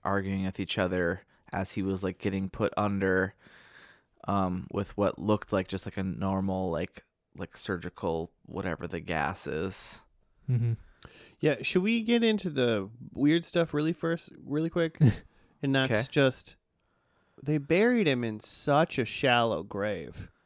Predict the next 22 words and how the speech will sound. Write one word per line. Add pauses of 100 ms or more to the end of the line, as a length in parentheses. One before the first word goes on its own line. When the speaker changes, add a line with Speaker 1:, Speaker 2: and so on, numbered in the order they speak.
(120)
Speaker 2:
Yeah.
Speaker 1:
Yeah,
well,
you
Speaker 2:
That's
Speaker 1:
know.
Speaker 2:
true.
Speaker 3:
Just
dig
a
deep
hole (160)
Speaker 2:
Mm-hmm.
Speaker 3:
and
it
solves
the
problem. (360)
No
show. (200)
Done.
Speaker 1:
Well,